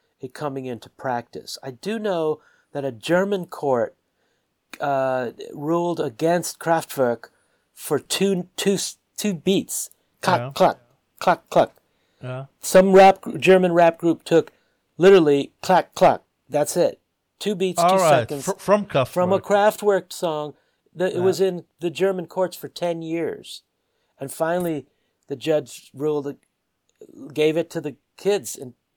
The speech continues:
Speaker 1: against Kraftwerk. So,
Speaker 2: Yeah.
Speaker 1: but th-, that's still a big precedent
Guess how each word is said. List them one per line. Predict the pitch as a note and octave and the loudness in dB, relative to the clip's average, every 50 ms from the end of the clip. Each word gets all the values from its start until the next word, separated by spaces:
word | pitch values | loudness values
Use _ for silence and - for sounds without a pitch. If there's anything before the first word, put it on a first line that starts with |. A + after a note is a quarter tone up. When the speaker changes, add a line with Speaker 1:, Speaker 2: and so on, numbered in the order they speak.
| _ _ - | _ _ -16
Speaker 1:
against | C3+ A#2 D#3 D#3 D3 C#3 - - | -12 -6 -6 -6 -6 -6 -10 -14
Kraftwerk. | - - D#3 D#3+ E3+ E3+ - - C#3 G#2+ F#2+ - _ _ _ _ _ _ _ _ _ _ _ _ _ - | -10 -6 -4 -2 -2 -4 -6 -6 -6 -6 -6 -8 _ _ _ _ _ _ _ _ _ _ _ _ _ -14
So, | - - F#3+ | -6 -6 -4
Speaker 2:
Yeah. | A#2+ | -2
Speaker 1:
but | G3 F#3+ A#2+ | -2 -4 -2
th-, | - F#3 E3+ | -2 -6 -6
that's | G3 F#3+ - - | -6 -8 -8 -10
still | - - A3+ B3 B3 A#3 | -8 -2 0 2 4 4
a | G#3 | 2
big | D#3+ E3 E3 D3 _ | 0 0 -6 -6 _
precedent | - - F#3 F#3+ F#3 - - D3+ A#2+ G2 - - | -4 -2 -2 -2 -2 -6 -10 -10 -10 -10 -14 -16